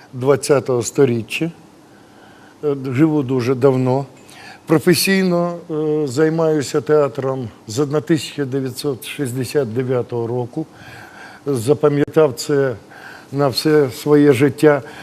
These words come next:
Дев'ятого вересня тисяча дев'ятсот шістдесят дев'ятого року я вперше прийшов до театру не через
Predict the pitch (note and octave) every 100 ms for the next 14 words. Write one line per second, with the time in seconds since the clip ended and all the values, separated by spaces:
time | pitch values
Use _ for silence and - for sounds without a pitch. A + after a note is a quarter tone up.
0 | - B2 D3+ D3+ E3+ D3 C3 B2 B2+ G3+
1 | G3 - E3 E3 - F#3 G3 C#3 - B2+
2 | B2 B2+ - D3+ - C3+ B2 A#2 C3+ A2+
3 | A#2+ A#2 A2 A2 B2 F#3 F#3 C#3 B2+ -
4 | - F3+ - F3+ E3+ - - - - -
5 | D#3 D3+ - E3 C3+ C#3 - C#3+ E3 D#3+
6 | D3+ D3+ - - - - C#3 C#3 - C3+
7 | B2+ A#2 -